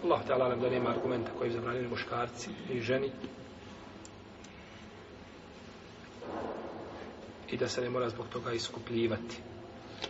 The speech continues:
Imamo hadis da je miris žena ono što se pokaže njegova boja, a nema mirisa.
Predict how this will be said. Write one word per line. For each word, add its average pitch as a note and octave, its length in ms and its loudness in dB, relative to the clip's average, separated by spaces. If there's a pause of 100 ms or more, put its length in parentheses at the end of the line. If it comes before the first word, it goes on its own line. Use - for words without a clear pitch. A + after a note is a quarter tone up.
(320)
Imamo C3+ 260 4
hadis C3+ 440 4
da B2+ 60 6
je A#2+ 220 4 (320)
miris C3+ 340 6
žena B2 400 4
ono B2 200 4
što C3+ 320 6 (560)
se - 140 2
pokaže C3+ 480 8
njegova B2+ 420 8
boja, A#2+ 360 8
a - 20 0
nema B2 240 2
mirisa. A2+ 460 2